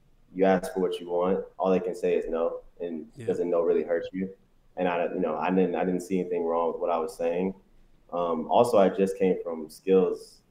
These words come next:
Speaker 1: which was in Carlsbad, and I was a product designer there. So for me, I was taking a step back. I was about to be a senior designer, um, doing sports performance, like, training equipment and stuff like that. But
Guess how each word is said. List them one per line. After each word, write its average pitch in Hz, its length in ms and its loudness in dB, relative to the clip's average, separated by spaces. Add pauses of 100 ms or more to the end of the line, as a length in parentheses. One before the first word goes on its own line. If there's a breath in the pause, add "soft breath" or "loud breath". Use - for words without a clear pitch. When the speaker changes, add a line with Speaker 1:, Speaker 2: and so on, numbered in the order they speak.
(140)
Speaker 1:
which 87 220 -8
was 87 200 -4
in 85 120 -2
Carlsbad, 87 680 0 (120)
and 87 120 -8
I 85 40 -2
was 82 140 -4
a - 40 -10
product 85 340 -2
designer 87 320 -4
there. 80 240 -4
So 85 400 -2 (580)
for 92 100 -2
me, 98 340 2
I 90 80 6
was 87 240 0
taking 95 240 2
a 82 60 0
step - 400 -2
back. 87 280 2
I 82 60 0
was 80 80 -2
about 87 140 2
to 85 80 -4
be 85 140 -4
a 80 40 -4
senior 90 340 -4
designer, 82 640 -4 (300)
um, 76 440 -10 (340)
doing 98 260 4
sports 92 360 -2
performance, 90 580 -2
like, 78 180 -4
training 92 360 2
equipment 87 420 -2
and 95 100 -14
stuff - 280 -6
like 92 160 -2
that. 101 320 2
But 82 340 0